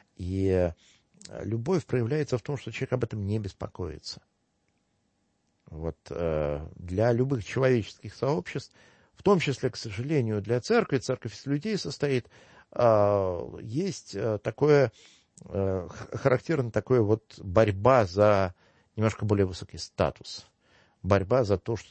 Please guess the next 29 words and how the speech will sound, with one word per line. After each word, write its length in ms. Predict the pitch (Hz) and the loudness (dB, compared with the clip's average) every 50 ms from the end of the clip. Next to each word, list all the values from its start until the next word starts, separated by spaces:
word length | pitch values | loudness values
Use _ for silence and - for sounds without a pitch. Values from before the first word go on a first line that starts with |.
| - | -2
я 140 | 95 107 104 | 0 0 0
тут 180 | - 104 101 - | 0 -2 -8 -4
главный, 520 | - 92 95 110 107 92 69 78 78 - - _ _ _ _ _ _ _ _ _ - - - - | 0 4 6 6 6 4 2 -2 -10 -20 -20 _ _ _ _ _ _ _ _ _ -20 -20 -20 -16
а, 340 | - - - - - - - | -14 -12 -10 -10 -10 -10 -12
а 60 | 98 | -6
ты 200 | - 165 156 131 | -4 -2 -2 -2
уже 200 | 101 87 92 104 | -2 -4 -6 -10
не 100 | 110 101 | -12 -8
такой 260 | - 95 87 - 85 | -8 -8 -6 -6 -8
главный. 440 | 78 - 76 60 50 - - - - _ _ _ _ _ _ _ _ _ _ | -8 -8 -10 -10 -10 -12 -16 -20 -20 _ _ _ _ _ _ _ _ _ _
Э, 540 | - - 80 82 80 80 82 82 80 76 78 - - - _ | -10 -8 -6 -4 -4 -4 -4 -4 -4 -6 -8 -12 -16 -16 _
это, 300 | - 82 85 82 80 107 101 - - | -12 -10 -10 -10 -12 -14 -16 -18 -18
это 380 | - - - 101 98 95 85 - _ | -12 -4 0 0 0 0 -2 -6 _
желание 540 | 98 92 90 120 127 127 127 135 127 120 110 | -6 0 0 2 4 4 2 2 0 -2 -6
себя 280 | - - 123 113 110 | -8 -2 0 2 2
утвердить 420 | 101 - - 101 101 98 104 92 - | 2 0 -4 -10 -8 -6 -6 -8 -6
повыше. 540 | - 98 104 104 101 90 80 - - - - _ - - - - - - _ _ | -4 -2 -2 0 -2 -2 -4 -6 -10 -14 -14 _ -20 -20 -20 -20 -20 -20 _ _
И 80 | - 104 | -4 0
вот 240 | 117 131 120 - - _ _ _ | 0 0 0 -2 -8 _ _ _
любовь 520 | - 120 120 143 135 123 147 190 170 135 - | -2 0 2 2 2 2 2 2 2 0 -2
проявляется 600 | - 135 127 120 117 127 156 151 139 - - 127 | -2 -2 0 0 2 2 2 2 2 0 -2 -6
в 80 | - - | -6 -4
том, 240 | - 143 151 139 | -4 -4 -2 -2
что 220 | 113 - - 139 123 | -4 -2 -2 -2 -2
человек 340 | - - - 131 127 117 - | 0 0 0 0 0 0 -2
не 160 | 131 143 143 | -2 -2 0
имеет 260 | 127 120 104 90 - | 0 0 0 0 0
такого 340 | - 87 82 - - - 92 | -2 -4 -4 -4 -8 -12 -12
желания. 520 | 87 90 92 92 82 67 60 52 50 50 | -8 -2 0 2 2 2 0 -4 -12 -18